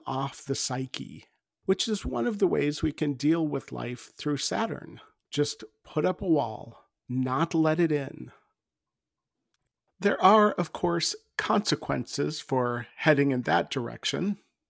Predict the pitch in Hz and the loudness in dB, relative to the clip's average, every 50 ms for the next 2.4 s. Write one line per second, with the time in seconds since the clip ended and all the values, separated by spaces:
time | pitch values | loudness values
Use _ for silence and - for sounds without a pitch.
0 | _ _ _ _ _ _ _ _ - 160 160 156 147 147 147 156 143 147 143 143 | _ _ _ _ _ _ _ _ 4 4 6 6 6 4 4 0 0 0 -2 -2
1 | - - - - 160 156 156 143 - - - - 226 247 233 202 147 131 127 120 | -2 -2 -4 0 0 0 0 0 -2 -2 -2 0 0 0 0 2 2 2 0 0
2 | 117 113 113 117 120 120 - - | -4 -4 -4 -6 -8 -8 -10 -16